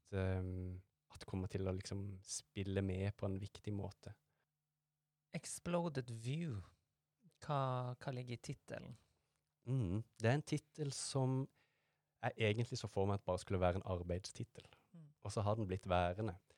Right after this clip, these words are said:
Speaker 1: Eh, et exploded view er et begrep for en, ehm, for en måte å illustrere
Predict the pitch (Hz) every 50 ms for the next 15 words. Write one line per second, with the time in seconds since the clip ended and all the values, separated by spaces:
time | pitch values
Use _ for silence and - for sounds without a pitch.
0 | _ _ _ _ _ _ - 101 98 98 98 98 98 98 98 101 110 - _ _
1 | _ _ _ _ _ _ _ _ _ _ - _ _ - 113 - - - - 120
2 | 113 110 113 113 117 110 104 95 101 101 101 104 110 117 120 127 - - 101 98
3 | 95 95 95 98 98 101 - _ - - - 101 98 98 101 92 95 92 92 92
4 | 95 101 - _ - - _ _ _ - 90 90 90 95 - - _ _ 95 92
5 | 92 90 90 90 90 87 87 87 90 90 87 90 87 90 87 87 87 87 87 87
6 | 87 85 87 87 85 85 90 _ _ _ _ _ _ _ _ _ 98 95 98 95
7 | 95 95 95 92 87 - - _ - 95 98 - - 101 95 101 - 98 92 92
8 | 90 - - - - 92 87 92 90 90 90 90 92 95 95 95 95 95 92 90